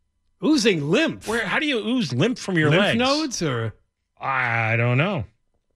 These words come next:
Speaker 1: Oh.
Speaker 2: And, uh, so, uh, it says here that if you're, uh,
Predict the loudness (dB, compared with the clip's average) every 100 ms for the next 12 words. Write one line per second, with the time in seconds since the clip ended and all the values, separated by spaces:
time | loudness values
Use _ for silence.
0 | -14 -10 -6 -4 0 2 2 2 2 2
1 | 2 0 -4 _ _ _ -10 -2 0 0
2 | -6 -6 -2 0 -2 -4 -12 _ _ _
3 | _ _ _ _ _ _ -6 -4 -4 -2
4 | -2 -2 -2 0 0 0 -2 -2 -4 0
5 | 0 2 2 2 2 -2